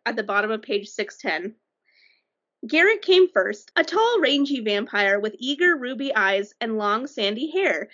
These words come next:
He kept tied back with a leather thong. I know that that's another word for a hair tie. I know it. But Stephenie Meyer also knew it. She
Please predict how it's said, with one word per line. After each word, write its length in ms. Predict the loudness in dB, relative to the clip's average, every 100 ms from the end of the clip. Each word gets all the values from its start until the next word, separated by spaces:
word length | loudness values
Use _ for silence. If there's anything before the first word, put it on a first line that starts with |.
| _
He 140 | _ -4
kept 280 | 0 0 0
tied 240 | 0 2
back 320 | 2 2 0
with 120 | -4 -4
a 40 |
leather 320 | -2 -2 -2
thong. 500 | -4 -4 -4 -4 -8 -10 _ _ -20 _ _ _ _ _ _ _ _ _ _ _
I 500 | 2 6 6 6 4 0 -8
know 640 | -4 0 2 4 4 2
that 200 | 0 0
that's 220 | -2 -2
another 340 | -4 -6 -6 -4
word 240 | -4 -4
for 120 | -4
a 80 | -6
hair 240 | -4 -6 -6
tie. 360 | -4 -2 -2 -4
I 120 | -6
know 280 | -6 -6 -4
it. 220 | -4 -6 _ _ _ _ _
But 160 | -2 -2
Stephenie 500 | -2 2 2 4 4
Meyer 320 | 6 4 2
also 320 | -2 -4 -4 -6
knew 180 | -6
it. 180 | -6 -8 -10 _ -10
She 400 | 2 2 2